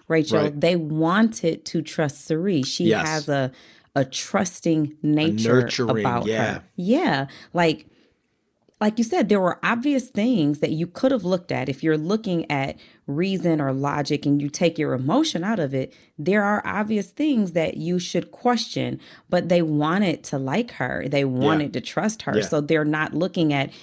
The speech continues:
Speaker 1: the things that she's doing as suspicious.
Speaker 2: Yeah. And that, I feel like Ari got that same kind of, which is why nobody was suspicious of him early.
Speaker 1: Mm-hmm.
Speaker 2: And then when he became a traitor, it almost locked him into getting to the end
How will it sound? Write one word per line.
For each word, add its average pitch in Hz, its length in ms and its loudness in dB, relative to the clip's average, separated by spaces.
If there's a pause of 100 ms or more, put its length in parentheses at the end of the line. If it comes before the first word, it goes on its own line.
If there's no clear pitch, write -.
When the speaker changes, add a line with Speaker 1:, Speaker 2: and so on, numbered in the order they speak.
(380)
Speaker 1:
the 156 120 4
things 175 380 0
that 160 120 2
she's 147 300 -2
doing 151 480 2
as 135 340 -2
suspicious. - 920 -6
Speaker 2:
Yeah. 110 260 -2 (100)
And 139 160 0
that, 151 140 0
I 151 80 4
feel 220 300 -2
like 254 200 0
Ari 127 600 2 (260)
got 127 200 -2
that 123 200 -2
same 127 360 -2
kind 120 360 0
of, 113 420 -2
which 135 200 2
is 117 100 -2
why 131 140 4
nobody 147 400 6
was 143 180 2
suspicious 120 480 0
of 117 140 -4
him 120 200 -6
early. 127 500 4
Speaker 1:
Mm-hmm. - 240 -6
Speaker 2:
And 175 80 2
then 147 80 2
when 143 100 2
he - 20 -2
became 143 400 0
a 131 60 -2
traitor, 123 300 0
it 123 60 0
almost 131 280 0 (200)
locked 127 460 0
him 127 160 0
into 127 240 2
getting 110 300 -2
to 113 100 -6
the 101 180 -2
end 101 220 -4